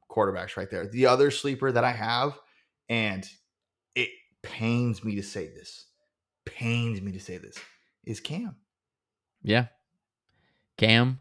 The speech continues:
Speaker 2: I ha-, I have Cam on my, he's number six.
Speaker 1: He's, he's on my draft board, and he would be my second quarterback that I would select in a draft.
Speaker 2: Yeah. The only thing I don't like is his wide receiver set.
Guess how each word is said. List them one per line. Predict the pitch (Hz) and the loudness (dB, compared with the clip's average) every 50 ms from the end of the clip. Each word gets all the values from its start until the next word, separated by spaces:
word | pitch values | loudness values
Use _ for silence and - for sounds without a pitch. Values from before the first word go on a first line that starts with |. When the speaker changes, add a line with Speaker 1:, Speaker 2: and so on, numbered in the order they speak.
| _ | _
Speaker 2:
I | - 107 107 | 2 4 6
ha-, | 107 110 107 - | 6 4 4 4
I | 104 110 | 6 6
have | 123 139 131 - | 6 6 6 4
Cam | - 113 120 131 139 143 123 | 4 4 6 6 6 4 4
on | 85 101 104 104 | 4 4 4 4
my, | 104 101 101 98 98 98 98 98 - _ _ _ _ _ _ _ _ _ _ _ _ _ | 6 6 6 6 6 4 2 0 -2 _ _ _ _ _ _ _ _ _ _ _ _ _
he's | - 113 117 110 | 2 4 4 6
number | 123 117 110 110 | 6 6 4 4
six. | 104 - 123 117 104 - - - - _ _ _ _ _ _ _ _ _ _ _ _ _ _ _ _ _ | 4 4 4 2 2 0 -4 -14 -16 _ _ _ _ _ _ _ _ _ _ _ _ _ _ _ _ _
Speaker 1:
He's, | - 120 131 139 127 - | -4 -4 -2 -2 -4 -6
he's | 110 110 131 143 139 | -6 -2 -2 2 4
on | 156 151 151 147 | 6 6 6 6
my | 147 147 147 | 4 4 4
draft | 131 131 123 120 139 - - | 4 4 4 4 4 2 0
board, | - 135 139 143 151 156 156 - - - | 2 4 4 4 4 4 0 -4 -4 -2
and | 117 117 113 110 107 104 101 - - - _ _ _ _ | 0 2 2 2 2 0 -2 -6 -10 -16 _ _ _ _
he | - 104 - 151 160 | -12 -8 -4 -2 0
would | 147 135 117 | 0 0 0
be | 117 127 127 123 123 120 117 117 117 - - | -2 -6 -4 -4 -2 -2 -2 -2 -4 -4 -4
my | 107 107 98 98 | -4 -4 -4 -6
second | - - - - 120 107 - - - - - | -8 -8 -4 -2 -2 -2 -2 -4 -10 -8 -2
quarterback | - 139 135 127 131 135 135 139 131 - | 2 2 4 4 4 2 2 0 0 -2
that | - 123 | -2 0
I | 123 123 | 2 2
would | 123 123 120 | 2 2 0
select | - - - 131 131 151 - - - | -2 -2 0 0 0 0 -2 -6 -12
in | - 139 143 | -8 -6 -4
a | 139 | -2
draft. | 135 151 151 160 185 - - - _ _ _ _ _ _ _ _ _ _ _ _ _ | 0 2 2 0 0 -4 -10 -20 _ _ _ _ _ _ _ _ _ _ _ _ _
Speaker 2:
Yeah. | - 101 92 - - | -2 0 0 -2 0
The | - 123 131 | 2 4 6
only | 147 165 151 | 6 8 8
thing | 160 147 | 6 6
I | 127 | 6
don't | 113 101 113 113 113 110 113 | 4 4 4 4 6 6 6
like | 113 110 107 98 - - | 6 6 6 4 2 2
is | 107 101 101 92 - - | 4 4 4 4 2 -2
his | 92 - | -6 -4
wide | - 95 90 82 | -2 -2 0 -2
receiver | 78 80 - - 65 - - | -2 -4 -6 -8 -8 -8 -8
set. | - - - 50 - | -8 -8 -8 -8 -10